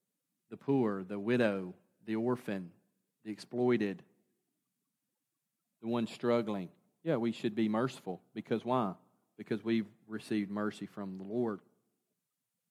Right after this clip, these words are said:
Second Corinthians eight nine, Paul, he says this as well. For you know the grace of our Lord Jesus Christ, that though he was rich,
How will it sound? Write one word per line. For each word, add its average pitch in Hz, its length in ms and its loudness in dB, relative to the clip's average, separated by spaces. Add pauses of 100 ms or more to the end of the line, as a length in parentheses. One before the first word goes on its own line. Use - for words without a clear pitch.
(1120)
Second 131 160 2
Corinthians 120 380 0
eight 113 200 4
nine, 113 320 2
Paul, 113 320 0
he 107 240 2 (520)
says 107 240 0
this 107 240 -2
as 104 100 -8
well. 107 340 -2 (540)
For 143 60 8
you 135 80 6
know 147 160 8
the 143 80 4
grace 139 320 6
of 127 80 4
our 127 100 6
Lord 131 240 6
Jesus 117 260 0
Christ, 139 380 4
that 117 140 0
though 135 160 4
he 147 100 8
was 139 220 6
rich, - 640 0